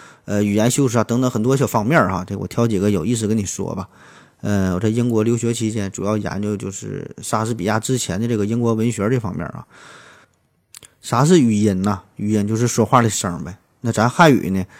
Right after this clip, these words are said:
呃，咱是一个多音调的语言哈，讲究平仄，讲究韵律。但是英语它没有，没有音调啊。英语也有，英语很简单，就是升调、降调，对吧？你吃饭了吗？咋还没吃呢？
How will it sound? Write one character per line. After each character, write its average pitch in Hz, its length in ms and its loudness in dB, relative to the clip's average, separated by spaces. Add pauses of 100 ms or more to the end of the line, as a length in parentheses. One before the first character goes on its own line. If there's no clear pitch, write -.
(320)
呃， 104 220 -2
咱 101 200 -2
是 127 220 2
一 117 80 2
个 123 80 -4
多 175 240 8
音 131 220 6
调 131 180 6
的 104 120 2
语 98 200 0
言 87 160 -4
哈， 90 180 -8
讲 95 200 -4
究 107 100 0
平 101 300 -4
仄， 123 160 4
讲 78 180 -6
究 98 180 -6
韵 123 240 0
律。 98 220 -2 (460)
但 131 140 0
是 139 180 2
英 180 260 4
语 117 100 4
它 107 60 0
没 104 140 2
有， 98 220 -2
没 107 100 -6
有 98 100 -4
音 87 160 -8
调 85 100 -14
啊。 101 140 -8
英 160 180 0
语 139 40 2
也 180 140 10
有， 135 240 4
英 175 180 4
语 123 80 2
很 135 120 2
简 139 200 4
单， 101 120 0
就 127 100 0
是 143 60 2
升 131 220 0
调、 139 160 4
降 139 220 0
调， 156 180 2
对 110 100 -2
吧？ 98 180 -4 (340)
你 113 80 -12
吃 156 220 0
饭 220 240 10
了 247 100 8
吗？ 233 200 4 (300)
咋 - 80 -6
还 156 140 0
没 220 140 4
吃 220 300 6
呢？ 240 220 6